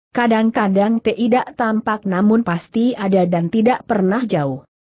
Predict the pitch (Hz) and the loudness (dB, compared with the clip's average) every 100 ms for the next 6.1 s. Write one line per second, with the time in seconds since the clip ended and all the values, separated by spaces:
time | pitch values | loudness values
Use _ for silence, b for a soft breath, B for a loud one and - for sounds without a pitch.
0 | _ - 247 254 254 208 196 175 165 - | _ -2 0 2 2 2 2 0 -2 -2
1 | 285 247 185 165 165 - 233 226 226 165 | -2 0 0 0 -4 0 2 2 0 0
2 | 180 185 226 - 285 302 208 190 - 262 | -2 -2 -2 -2 0 0 0 0 0 0
3 | 208 190 233 254 302 254 247 220 208 196 | 0 2 2 2 2 2 4 4 2 0
4 | 190 170 151 147 _ _ _ - 175 - | 0 -2 -2 -4 _ _ _ -8 -8 0
5 | 254 285 285 208 190 190 247 226 202 196 | 2 4 2 0 0 0 0 2 2 0